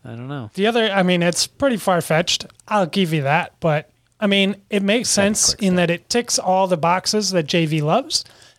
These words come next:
Speaker 2: And also that if he ends up winning races and doing well and whatever,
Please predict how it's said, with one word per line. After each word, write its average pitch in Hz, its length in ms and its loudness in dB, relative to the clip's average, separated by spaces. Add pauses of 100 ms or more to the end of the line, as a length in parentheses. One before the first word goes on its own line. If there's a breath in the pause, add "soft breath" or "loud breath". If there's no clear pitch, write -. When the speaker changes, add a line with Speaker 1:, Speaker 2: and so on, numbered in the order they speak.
Speaker 2:
And 202 140 0
also 233 500 2 (800 soft breath)
that 202 180 2
if 190 140 0
he 185 260 0
ends 202 240 0
up 202 220 -2 (560)
winning 180 320 2
races 165 400 2
and 165 100 0
doing 165 220 2
well 160 180 2
and 151 140 0
whatever, 156 420 0